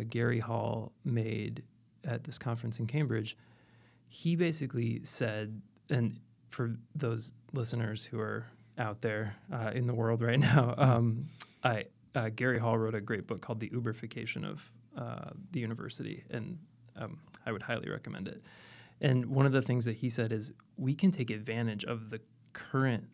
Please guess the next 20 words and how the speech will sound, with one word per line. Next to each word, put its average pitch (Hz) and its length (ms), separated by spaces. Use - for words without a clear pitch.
systems - 520
of 123 140
metrification 117 1040
and 135 300
at 120 120
the 120 80
same 127 320
time 113 320
use 117 220
that 113 160
as 117 120
a 113 40
cover 117 360
to 131 80
sort 123 220
of 120 260
do 117 460
what 123 280
we 123 160
do - 380